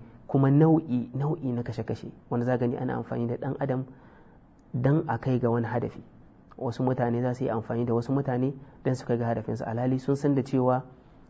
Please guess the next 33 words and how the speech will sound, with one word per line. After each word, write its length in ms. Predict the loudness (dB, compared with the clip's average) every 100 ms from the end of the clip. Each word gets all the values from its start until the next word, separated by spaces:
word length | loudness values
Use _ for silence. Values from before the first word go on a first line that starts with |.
| 0
wannan 420 | 4 6 4 4
duniya 360 | 4 2 2 0
ɗin 220 | 0 -2 -2 -10 -20 -10
gajera 500 | -2 0 2 2 2
ce 200 | 0 -2
kuma 240 | -2 -2 0
tana 200 | 0 0
da 80 | -2
ƙarshe. 420 | -4 -6 -4 -6 -8 -20 -20 -12
Akwai 260 | -2 -2
kuma 240 | 0 2 2
lahira 420 | 2 2 2 4
wadda 220 | 2 0 -2
Allah 160 | -2
ya 60 | 0
wa 60 | -2
mutane 300 | -2 -4 -4
alƙawari, 420 | -6 0 0 0
wadda 200 | -2 -2
ba 80 | -4
su 80 | -2
cika 300 | -2 0 -2 -4 -20 -20 -6
tambayar 480 | -2 2 2 0
kansu 320 | -2 -4 -2 0
ba, 220 | 0 -2 -12 -20 -6
mece 260 | -2 0 0
ce 100 | 0
wannan 280 | 2 2 2
lahira 340 | 2 0 0
ɗin. 120 | -2 -6 -10 -20 -20 -20 -20 -20 -20 -20 -20 -20 -16 2
Musulunci 460 | 4 6 4 4 0
kaɗai 320 | 2 4 6
ne 120 | 4